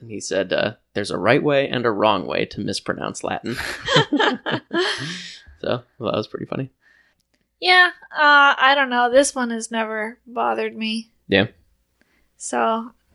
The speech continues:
Speaker 2: I'm, I'm sorry it bothers you, but
Speaker 1: It does.
Speaker 2: it's not a really big deal to me.
Speaker 1: Well, now you know. Now you know what I'm going through.
Speaker 2: All right. We're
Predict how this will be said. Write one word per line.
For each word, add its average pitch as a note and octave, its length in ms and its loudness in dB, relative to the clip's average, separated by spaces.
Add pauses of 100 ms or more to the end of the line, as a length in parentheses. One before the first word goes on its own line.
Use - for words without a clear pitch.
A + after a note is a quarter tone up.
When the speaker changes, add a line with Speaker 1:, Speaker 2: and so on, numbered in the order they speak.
(600)
Speaker 2:
I'm, A#3 340 -6
I'm A#3 180 -2
sorry A#3 360 4
it A3+ 120 -4
bothers A#3+ 420 4
you, A#3+ 300 4 (220)
but A3+ 180 0
Speaker 1:
It - 60 6
does. G3+ 240 2
Speaker 2:
it's - 100 -14
not B3+ 200 2
a B3 60 2
really C#4 300 6
big C#4 280 4
deal C#4+ 300 6
to C#4+ 120 4
me. D4+ 380 2 (640)
Speaker 1:
Well, G2+ 340 -2 (680)
now F#2 180 0
you G2+ 100 0
know. F2+ 140 -2 (840)
Now G#2 120 0
you G#2+ 60 0
know A2 120 2
what G#2+ 80 2
I'm A2 100 0
going G2 200 2
through. A2 200 2 (260)
Speaker 2:
All B3 160 -8
right. B3 280 4 (1900)
We're A3+ 360 -2